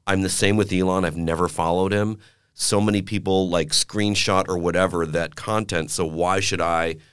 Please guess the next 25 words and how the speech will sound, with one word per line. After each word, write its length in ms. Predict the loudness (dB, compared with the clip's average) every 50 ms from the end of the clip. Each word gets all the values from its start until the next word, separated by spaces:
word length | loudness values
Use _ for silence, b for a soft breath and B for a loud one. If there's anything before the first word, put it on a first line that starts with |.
| b b b b b b b _
be, 240 | -6 -2 -2 -2 -2 0
I 220 | 0 0 0 0 -2 -10 -16 -20 -20 _ _ _
guess, 300 | -2 -2 -2 -2 -4 -8
be 260 | -10 -10 -10 -8 -6
added 380 | -2 -2 0 2 0 0 -2 -2
to 100 | -4 -2
that 160 | -2 -2 -4
number 260 | -2 -4 -4 -2 -2 -4
of 100 | -6 -6
people 260 | -8 -8 -6 -8 -10
following 540 | -4 -2 -2 -2 0 0 -2 -2 -2 -2 -4
these 240 | -4 -4 -4 -6 -10
beasts? 600 | -10 -8 -6 -6 -6 -6 -8 -10 -10 -10 -12 -8 _
And 300 | 0 0 0 0 -2 -6 B B B B B B B B B B B B B B B _ _ _ _ _ _ _ _ _ _ _ -20 -8
Trump 380 | _ -6 -2 0 -2 -2 -2 -6
did 340 | -6 -6 -6 -6 -8 -10 -10
it, 100 | -8 -2
Trump's 240 | 0 0 0 0 0
doing 180 | 0 2 2
it 60 | 2
a 40 | 2
lot 400 | 2 2 4 4 6 4 4 2
on 120 | 0 -4 -4
Truth 280 | -4 -2 -4 -4 -2 -4
Social, 520 | -6 -6 -6 -6 -8 -10 -12 -12 -14